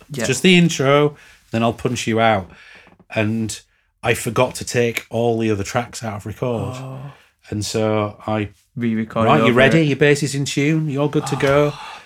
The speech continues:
Speaker 2: Pressed record. It's like, can't hear a song. It's like, "Oh, that's strange, isn't it?" And then I
Speaker 1: Man.
Speaker 2: looked and it dawned on me. And it's just like, "Oh,
Speaker 1: You
Speaker 2: thank
Speaker 1: tipped
Speaker 2: the
Speaker 1: over
Speaker 2: Lord
Speaker 1: it.
Speaker 2: for computers," where you just go, "Undo."
Speaker 1: Oh.
Speaker 2: Yeah, it was gone.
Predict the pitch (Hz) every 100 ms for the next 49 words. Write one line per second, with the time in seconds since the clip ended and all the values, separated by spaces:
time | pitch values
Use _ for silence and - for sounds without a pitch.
0 | _ _ _ _ _ - 208 - 139 180
1 | 170 101 135 160 143 113 - _ _ _
2 | _ _ - 156 143 131 117 - 185 233
3 | 143 - 165 156 269 214 220 - 135 110
4 | 104 151 156 147 156 113 113 123 165 156
5 | 113 104 107 120 139 123 104 95 92 104
6 | 104 98 - 98 95 95 92 85 - 90
7 | 98 90 104 113 113 110 107 - 101 -
8 | 90 - 101 92 87 - 92 90 92 -
9 | 90 87 85 131 170 151 151 151 147 -
10 | - - - - 131 123 131 135 123 113
11 | 123 127 120